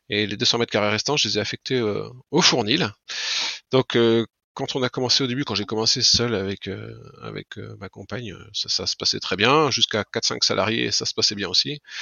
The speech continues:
Aujourd'hui, effectivement, avec le matériel, euh, qu'on a dû prendre en supplément, plus les, le, le, le petit matériel, euh, le, voilà, de, de rou-, qui roule, <laughs> les chariots, et cetera, et cetera, ça, ça devient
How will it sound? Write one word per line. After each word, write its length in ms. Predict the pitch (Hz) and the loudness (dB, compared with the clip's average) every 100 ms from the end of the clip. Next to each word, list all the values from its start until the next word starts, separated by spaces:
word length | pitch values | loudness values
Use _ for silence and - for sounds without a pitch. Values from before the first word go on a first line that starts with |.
| - - - - - | -6 -6 -8 -10 -2
Aujourd'hui, 520 | 127 123 107 127 147 | 4 4 4 4 4
effectivement, 800 | 123 123 - 113 123 135 135 117 | 4 2 2 2 2 4 4 4
avec 220 | 107 - | 0 -2
le 80 | 104 | -2
matériel, 560 | 107 - 107 113 113 | 0 0 2 4 4
euh, 400 | 104 95 107 110 110 | 2 -2 -6 -8 -14
qu'on 160 | - 101 | -14 -10
a 80 | 98 | -8
dû 140 | 104 | -10
prendre 340 | - - 110 95 | -12 -10 -6 -6
en 80 | |
supplément, 520 | 95 107 - 110 117 107 | -6 -6 -6 -4 -4 -4
plus 400 | - - - - - | -4 -2 -2 -4 -8
les, 380 | 53 53 57 113 - - - _ | -8 -10 -12 -16 -18 -18 -18 _
le, 140 | - 104 | -8 -6
le, 160 | 101 | -6
le 120 | 107 104 | -6 -4
petit 240 | - 117 | -2 0
matériel, 460 | 107 104 110 117 101 | 0 0 2 2 0
euh, 100 | 104 | -2
le, 240 | 104 107 98 | -6 -10 -10
voilà, 240 | 101 104 | -8 -8
de, 100 | 110 113 | -8 -12
de 120 | 113 | -10
rou-, 260 | 101 - - | -10 -12 -12
qui 120 | - 104 | -6 0
roule, 220 | 127 127 | 2 2
<laughs> 200 | - - | 2 2
les 100 | 117 | 6
chariots, 440 | - 123 117 123 | 8 8 4 4
et 40 | - | 4
cetera, 340 | 113 - 113 | 2 4 2
et 60 | - | 2
cetera, 340 | 110 107 123 | 2 4 4
ça, 560 | - - - 107 110 110 | 2 0 6 6 6 4
ça 160 | - | 0
devient 360 | 101 107 113 | -2 0 0